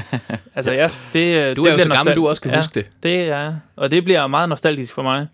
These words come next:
Speaker 1: Altså, jeg begyndte at komme på stadion i, i starten af halvfemserne der, da det, da det så rigtig godt ud.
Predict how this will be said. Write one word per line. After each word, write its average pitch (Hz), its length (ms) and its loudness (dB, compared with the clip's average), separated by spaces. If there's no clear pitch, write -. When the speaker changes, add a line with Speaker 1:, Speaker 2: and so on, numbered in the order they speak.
Speaker 1:
Altså, 131 160 -2
jeg 165 100 4
begyndte 170 280 2
at 143 60 -2
komme 151 180 0
på 147 60 -4
stadion 135 400 -2
i, 123 220 -4
i 139 180 -8
starten 139 300 -2
af 127 40 -8
halvfemserne 131 540 -4
der, 131 180 -2
da 123 120 -4
det, 127 400 -4
da 127 60 -4
det 131 100 -8
så 131 140 -2
rigtig 139 220 -4
godt 131 160 0
ud. 131 160 -8